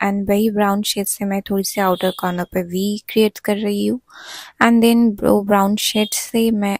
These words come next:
अपनी लोअर लैश पर भी थोड़ी सी ब्लेंड कर रही हूँ, ताकि थोड़े से अच्छे से एक शेड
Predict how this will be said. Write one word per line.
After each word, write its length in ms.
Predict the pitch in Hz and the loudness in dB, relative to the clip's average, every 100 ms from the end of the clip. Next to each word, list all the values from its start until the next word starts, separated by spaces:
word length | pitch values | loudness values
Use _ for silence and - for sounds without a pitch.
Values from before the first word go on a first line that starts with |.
| 196 | -4
अपनी 240 | - 202 | -2 -2
लोअर 360 | 196 202 202 214 | 0 2 4 4
लैश 320 | 220 208 208 - | 2 2 0 0
पर 160 | 214 208 | 0 2
भी 140 | 226 220 | 2 0
थोड़ी 340 | 233 208 214 220 | 0 2 4 2
सी 280 | - 233 233 - - - - - - | 2 2 2 -2 -16 -14 -16 -4 4
ब्लेंड 260 | 233 233 | 6 6
कर 200 | - 240 | 6 6
रही 240 | 226 233 226 | 8 8 8
हूँ, 160 | 233 | 8
ताकि 300 | 226 202 - | 6 2 -2
थोड़े 260 | 202 214 196 | -4 0 0
से 220 | - 208 | 0 0
अच्छे 360 | 196 - - 196 | 0 -2 -2 -2
से 200 | - 202 | 0 0
एक 160 | 190 - | 0 2
शेड 380 | - 202 214 | 4 6 4